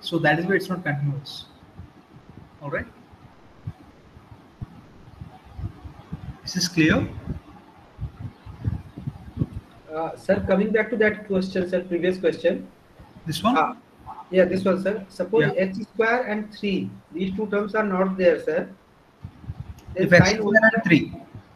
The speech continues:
Speaker 2: Ah, they are not there, then sine one by x extends from
Speaker 1: Yeah,
Speaker 2: minus
Speaker 1: sine,
Speaker 2: zero side
Speaker 1: sine one by
Speaker 2: minus
Speaker 1: x,
Speaker 2: infinity.
Speaker 1: sine one by x, it will not be,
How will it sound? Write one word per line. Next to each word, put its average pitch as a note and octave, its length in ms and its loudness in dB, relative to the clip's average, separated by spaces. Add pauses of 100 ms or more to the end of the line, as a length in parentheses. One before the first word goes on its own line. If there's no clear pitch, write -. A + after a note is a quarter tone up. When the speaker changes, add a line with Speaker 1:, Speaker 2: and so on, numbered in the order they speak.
Speaker 2:
Ah, F3+ 240 2
they F3 80 2
are G3+ 80 2
not G3 300 -2
there, G#3 160 0
then G#3+ 220 0
sine G#3+ 260 -2
one G#3+ 160 -2
by A#3 280 -2
x G#3+ 200 -2 (320)
extends G3+ 400 -4 (360)
from G3+ 220 -2
Speaker 1:
Yeah, A3 180 10
Speaker 2:
minus F#3 300 0
Speaker 1:
sine, G3 260 8
Speaker 2:
zero - 20 -
side F3+ 200 4
Speaker 1:
sine A3+ 220 8
one A3 200 6
by A#3 100 6
Speaker 2:
minus A3 200 6
Speaker 1:
x, - 60 -2
Speaker 2:
infinity. F#3+ 420 -4 (320)
Speaker 1:
sine G3+ 360 6
one G#3 200 4
by G#3+ 100 4
x, G3+ 180 2
it F#3+ 80 4
will F#3 80 -2
not F3 280 4
be, F#3 480 0